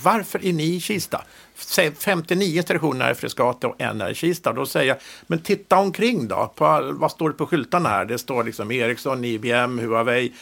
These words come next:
Och så alla såna här små startup-företag. Så att det är ju här all kreativitet inom I T finns. Eh, och våra studenter, våra forskare och våra lärare, alla har någon typ av samarbete med industrin och näringslivet här ute. Så, så att det är jätteviktigt att vara här.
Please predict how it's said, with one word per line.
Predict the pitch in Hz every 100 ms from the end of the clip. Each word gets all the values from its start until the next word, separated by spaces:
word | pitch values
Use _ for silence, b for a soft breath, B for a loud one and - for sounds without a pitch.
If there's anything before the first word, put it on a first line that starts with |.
| B B B B -
Och | 190 -
så | 160
alla | 143 95
såna | 131
här | 104
små | 143 127
startup-företag. | 101 110 - 110 - 104 104 196 165
Så | -
att | 117
det | 123 147
är |
ju | 147
här | 139 147 180 160
all | 131 120
kreativitet | - 120 117 - 123 123 - 104 -
inom | 117 110
I | 123 107 -
T | 110
finns. | - 226 165 - -
Eh, | - 117 107
och | 143 123 -
våra | 139 120 110
studenter, | - 117 135 156 - 151
våra | 135 123 120
forskare | 143 - - 143 131 127 B B B
och | B 139 131 101
våra | 120 131 123
lärare, | 127 135 113 110 110 107
alla | - 139 110 117 127
har | 120 120 117
någon | 110 110
typ | 117 110
av | 107
samarbete | 107 117 101 101 107 117 113 110 120
med | 107 104 107
industrin | 101 104 101 - 113 107 104
och | 101
näringslivet | 110 - - - - - -
här | - 71
ute. | 104 - 104
Så, | - 113 67
så | -
att | 107
det | 123
är | 135 -
jätteviktigt | - - 117 151 160 - -
att | -
vara | -
här. | -